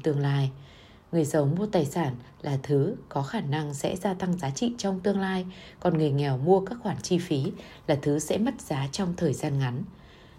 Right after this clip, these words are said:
Người giàu tích tụ đất đai, người nghèo tích tụ hóa đơn. Tôi vẫn thường bảo các con, hãy mua bất động sản.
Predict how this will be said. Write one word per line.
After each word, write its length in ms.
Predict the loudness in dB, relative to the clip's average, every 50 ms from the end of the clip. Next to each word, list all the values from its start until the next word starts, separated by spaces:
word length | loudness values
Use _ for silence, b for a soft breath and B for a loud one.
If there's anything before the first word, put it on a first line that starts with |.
| B 2
Người 100 | 4 4
giàu 240 | 6 6 4 4
tích 280 | 4 2 -2 -4 -2 2
tụ 220 | 4 6 6 6
đất 140 | 4 2 0 2 2
đai, 300 | 2 4 4 2 0 -2 B B B B 4
người 140 | 4 4
nghèo 240 | 4 4 2 0 0
tích 260 | 0 -2 -6 -4 0
tụ 160 | 0 2 2 0
hóa 200 | -2 -4 -2 -2
đơn. 260 | 2 6 6 6 6 4 0 B B B B B B B B B B -4 2
Tôi 220 | 4 4 4 4
vẫn 200 | 2 0 -2 0
thường 260 | 4 4 4 6 4
bảo 160 | 2 0 -2 -2
các 180 | -4 -4 -4 -2
con, 280 | 0 2 2 2 2 0 B B B B B
hãy 160 | -2 0 2
mua 140 | 4 4 4
bất 160 | 4 4 2
động 160 | 0 -2 -2
sản. 360 | -4 -4 -2 0 0 0 -2